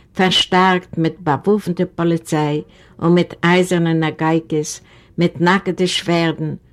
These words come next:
und mit ungewendeten Pistolenrehren, zurückgejuckt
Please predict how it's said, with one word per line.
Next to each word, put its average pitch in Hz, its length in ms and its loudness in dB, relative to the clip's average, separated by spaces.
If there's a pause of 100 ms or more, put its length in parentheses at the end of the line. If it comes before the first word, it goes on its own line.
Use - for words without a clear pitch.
und 160 80 -2
mit 165 280 -2
ungewendeten 185 840 2 (100)
Pistolenrehren, 170 1080 0 (360)
zurückgejuckt 185 1000 2